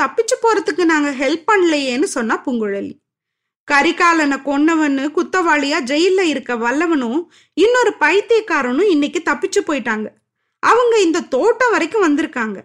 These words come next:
அப்புறம் இங்க இருந்து ரெண்டு குதிரையில ஏறி ஓடி போயிருக்காங்க. இந்த குடிசைக்கு பக்கத்துல ஒரு இடத்துல ரத்தம் சிந்தின அடையாளம் இருக்கு.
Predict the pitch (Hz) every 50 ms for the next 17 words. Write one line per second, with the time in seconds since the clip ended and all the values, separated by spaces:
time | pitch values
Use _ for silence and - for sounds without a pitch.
0 | _ _ - 220 214 - 285 294 285 262 254 247 262 262 262 277 262 269 247 285
1 | 330 294 247 269 294 302 359 - - 311 240 330 359 359 349 320 277 247 226 220
2 | 254 370 359 277 285 311 320 381 381 - 302 262 240 226 233 - 220 208 214 -
3 | - _ _ _ _ _ _ _ _ _ _ _ - 370 466 480 494 - - 427
4 | 466 508 508 - 539 - - 453 - 330 311 320 - 359 - - 285 269 277 359
5 | 370 320 302 294 302 277 254 262 269 - - - 269 269 339 370 302 269 254 -
6 | - 466 480 427 - 311 254 233 240 277 339 339 269 247 254 302 330 330 302 285
7 | 247 233 226 208 208 214 _ 196 -